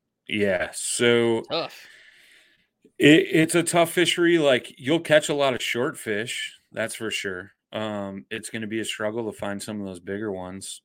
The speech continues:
Speaker 1: Um, but, um, it'll be interesting, man. It's, you know, I'm not trying to knock Hobie for going there. Like,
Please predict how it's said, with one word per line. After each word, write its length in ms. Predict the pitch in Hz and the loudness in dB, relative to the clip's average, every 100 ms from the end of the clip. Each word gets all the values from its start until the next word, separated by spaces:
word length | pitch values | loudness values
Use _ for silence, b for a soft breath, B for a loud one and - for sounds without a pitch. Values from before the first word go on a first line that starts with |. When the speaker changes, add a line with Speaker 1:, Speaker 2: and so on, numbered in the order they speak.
| _ - | _ -8
Speaker 1:
Um, 600 | 101 95 92 90 87 - _ | -6 -6 -8 -10 -14 -18 _
but, 380 | - 107 104 - _ 110 | 4 6 4 0 _ -6
um, 440 | 104 98 95 90 _ - | -4 -4 -6 -10 _ 2
it'll 160 | 233 | 4
be 140 | 190 196 | 4 0
interesting, 500 | 156 156 - 151 139 | 0 -2 -2 -2 0
man. 300 | 139 139 139 | 0 0 0
It's, 320 | 131 - - B B B B B B | -4 -6 -10 B B B B B B
you 120 | - 143 | 2 8
know, 120 | 143 | 8
I'm 160 | 123 151 | 6 6
not 180 | 135 - | 4 4
trying 240 | 135 123 | 2 2
to 80 | 113 | 0
knock 320 | 107 104 - | -2 -2 -2
Hobie 340 | 104 101 104 | -2 -2 -4
for 160 | 98 98 | -8 -6
going 300 | 95 98 98 | -6 -4 -6
there. 220 | 98 101 | -4 -4
Like, 400 | 92 92 90 - | -4 -6 -8 -14